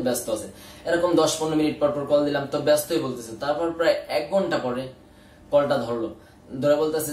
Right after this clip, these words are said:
যে "আপনাকে বাংলাদেশ sim customer care থেকে স্বাগতম, আম-, আমি আপনাকে কি সাহায্য করতে পারি?" আমি বললাম যে "আমার নাম্বারে তো একটা call আসছিল একটু আগে,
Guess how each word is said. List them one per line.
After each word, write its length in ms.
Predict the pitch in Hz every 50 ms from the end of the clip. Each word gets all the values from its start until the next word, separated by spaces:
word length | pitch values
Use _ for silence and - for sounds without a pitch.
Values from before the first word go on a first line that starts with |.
| 143 143
যে 80 | 147 147 143 127
"আপনাকে 380 | - 123 127 131 147 143 147
বাংলাদেশ 340 | 143 135 135 143 147 147 -
sim 160 | - 151 151 147 - - - - - -
customer 360 | 143 135 - - 147 147 139 -
care 160 | 151 147 131
থেকে 200 | - 139 135 143 139 -
স্বাগতম, 380 | 131 127 123 120 117 110 104 98 95 - - - - - - - - 120
আম-, 180 | 143 143 139 - 135 135
আমি 140 | 131 143 147
আপনাকে 280 | 143 131 - 151 147 147 151
কি 60 | 147
সাহায্য 260 | - 156 151 147 151 151
করতে 160 | 147 - 156
পারি?" 160 | 151 147 147 151 - - - - - - - - - 139
আমি 120 | 156 160 165 160
বললাম 200 | 160 160 156 151 143
যে 60 | 147 147 143
"আমার 160 | 147 143 143 143
নাম্বারে 220 | 139 143 143 147 - -
তো 40 | 151 -
একটা 120 | - 143 127
call 100 | 147 147 160
আসছিল 240 | - - - 202 202 170 - -
একটু 140 | - - 170
আগে, 220 | 170 170 175 175